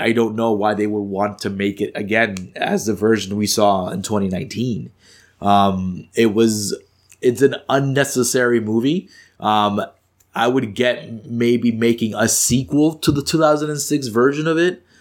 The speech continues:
<laughs> but the twenty nineteen version of Black Christmas completely kind of strays from that home invasion, crazy psycho, you know, eye chomping guy.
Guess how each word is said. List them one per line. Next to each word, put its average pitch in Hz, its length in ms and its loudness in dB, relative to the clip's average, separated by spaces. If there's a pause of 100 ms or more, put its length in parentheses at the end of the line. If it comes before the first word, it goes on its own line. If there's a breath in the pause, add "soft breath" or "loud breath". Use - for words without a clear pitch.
(280 loud breath)
<laughs> - 440 -2
but 123 480 2 (600)
the 117 120 0
twenty 139 320 0
nineteen 123 500 0
version 104 380 2
of 92 220 -4
Black 98 240 -4
Christmas 98 640 -2 (420 soft breath)
completely 117 840 0
kind 123 320 0
of 101 160 -4
strays 113 720 0
from 101 280 -2
that 104 220 0
home 110 240 -4
invasion, 104 800 -2 (280 loud breath)
crazy 107 480 0
psycho, 98 840 2
you 110 120 -4
know, 98 300 0 (520)
eye 107 200 2
chomping 92 520 -2
guy. 82 440 -6